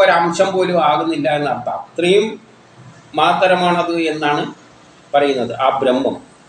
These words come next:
അത് നിർഗുണമാണ്, അത് അമരത്വം തികഞ്ഞതാണ്. ആ മഹത്വ വിശേഷത്തിൻ്റെ ഐശ്വര്യം, അതിൻ്റെ ഐശ്വര്യം എന്ന് പറയുന്നത് ഒരിക്കലും നശിക്കാത്തതാണ്. അപ്പൊ ആദ്യമുള്ള സംഗതി ആ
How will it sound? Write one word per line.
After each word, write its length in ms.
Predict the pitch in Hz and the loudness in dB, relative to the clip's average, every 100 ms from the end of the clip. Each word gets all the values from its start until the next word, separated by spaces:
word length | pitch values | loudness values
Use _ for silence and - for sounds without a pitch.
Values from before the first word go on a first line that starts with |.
| - | 0
അത് 140 | 180 240 | 2 4
നിർഗുണമാണ്, 680 | 208 180 185 196 165 107 90 90 - _ _ _ _ _ _ | 4 2 2 2 2 0 -2 -8 -16 _ _ _ _ _ _
അത് 220 | - 214 208 208 147 | 2 2 2 0 0
അമരത്വം 520 | 175 196 214 - 220 220 | 2 2 0 2 2 2
തികഞ്ഞതാണ്. 680 | 185 185 190 190 180 175 170 170 139 160 | 2 2 2 4 2 2 0 -2 0 2
ആ 20 | 175 143 | 2 2
മഹത്വ 400 | 151 160 - 175 | 2 2 0 -2
വിശേഷത്തിൻ്റെ 600 | 160 165 160 160 165 160 131 127 | 0 -2 -2 -2 -4 0 0 0
ഐശ്വര്യം, 420 | 117 147 123 - - | -2 -4 -4 -8 -2
അതിൻ്റെ 240 | 147 185 190 | 0 2 2
ഐശ്വര്യം 340 | 175 185 196 202 | 0 0 0 0
എന്ന് 120 | 196 | 0
പറയുന്നത് 360 | 190 185 180 196 190 | 0 0 -2 -2 0
ഒരിക്കലും 440 | 165 180 - 202 190 | -2 -2 -4 -2 0
നശിക്കാത്തതാണ്. 840 | 151 160 156 180 147 151 120 92 - - - - - - - _ _ - | -2 -4 0 2 2 0 -2 -4 -8 -20 -20 -20 -20 -20 -20 _ _ -20
അപ്പൊ 140 | - 185 139 147 | -4 -2 2 2
ആദ്യമുള്ള 480 | 185 202 240 240 233 226 | 2 2 4 4 4 2
സംഗതി 400 | 196 185 175 165 - - - - - - | 2 2 2 0 -2 -6 -16 -20 -20 -20
ആ 20 | - | -4